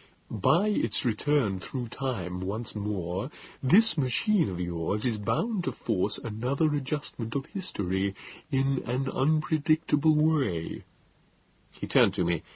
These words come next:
Speaker 2: his eyes huge behind the goggles.
Speaker 1: "Do you understand? My history, my home is lost, perhaps destroyed.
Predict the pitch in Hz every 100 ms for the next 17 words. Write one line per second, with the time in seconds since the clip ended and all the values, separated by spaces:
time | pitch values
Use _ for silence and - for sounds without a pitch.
0 | - - 107 117 101 90 - 165 123 85
1 | 80 92 98 95 110 107 87 - - _
2 | _ _ _ - 120 180 180 156 135 117
3 | 98 92 90 82 - 78 78 90 143 202
4 | 208 220 _ _ _ _ _ _ 104 110
5 | 156 180 139 - 110 107 131 202 262 _
6 | - 110 120 196 214 214 185 135 170 226
7 | 202 208 226 349 285 - - - - _
8 | - - - 170 - 190 180 - - 180
9 | 185 - 226 247 202 156 165 156 165